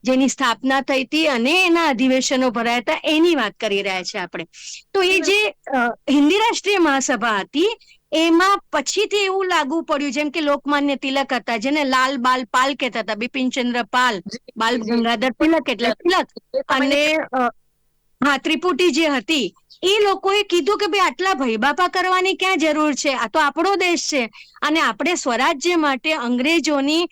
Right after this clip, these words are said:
Speaker 1: ની આટલી બધી એમને વિનંતીઓ કરવાની કે આવું કરવાની, આવી નીતિની જરૂર નથી. આપણે
Speaker 2: જી.
Speaker 1: જહાલ બનવું જોઈએ અને આપણે આપણા દેશના ભારતીય પ્રજાજનોને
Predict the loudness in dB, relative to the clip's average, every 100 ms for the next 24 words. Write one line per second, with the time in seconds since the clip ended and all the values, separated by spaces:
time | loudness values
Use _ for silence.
0 | -10 -12 0 2 4 2 -2 0 2 2
1 | 2 2 2 0 -2 0 2 2 0 0
2 | 2 2 2 0 2 0 0 0 0 -2
3 | -2 0 0 -2 -10 -4 -2 0 0 2
4 | 2 2 0 0 -2 2 2 2 2 2
5 | 2 2 2 2 0 2 2 2 2 0
6 | -2 _ -10 -6 -2 0 0 0 0 0
7 | 0 2 0 2 2 2 -2 _ -6 0
8 | 2 0 -2 -2 2 0 0 0 2 0
9 | -2 -4 -2 0 0 0 -4 -8 -8 -6
10 | -2 -2 0 -2 0 2 2 2 0 0
11 | -2 -2 -4